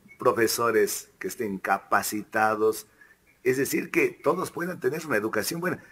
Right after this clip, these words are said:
Yo conozco las, las escuelas del milenio. Ingresaron una, ejemplo, Victoria del Portete, mil setecientos estudiantes. ¿Cuántos están hoy estudiando? Ochocientos.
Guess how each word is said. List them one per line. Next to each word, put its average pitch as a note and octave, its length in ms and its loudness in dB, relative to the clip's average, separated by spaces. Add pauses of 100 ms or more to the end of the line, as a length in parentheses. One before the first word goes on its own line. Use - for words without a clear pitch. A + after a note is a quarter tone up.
(160)
Yo F#3+ 120 0
conozco G3+ 340 4
las, C#3 260 8
las A#2+ 140 2
escuelas A#2+ 380 6
del G2 120 2
milenio. F2+ 560 -2 (800)
Ingresaron C#3+ 680 6
una, C#3+ 340 2
ejemplo, A#2+ 460 -4
Victoria A#2+ 300 2
del G2+ 100 2
Portete, G#2+ 600 -2 (840)
mil C#3+ 200 0
setecientos C3 520 -4
estudiantes. F#2+ 360 -12
¿Cuántos F#3 280 -4
están A#2 260 -2
hoy G#2 80 0
estudiando? F2+ 380 -6 (160)
Ochocientos. A2+ 680 -4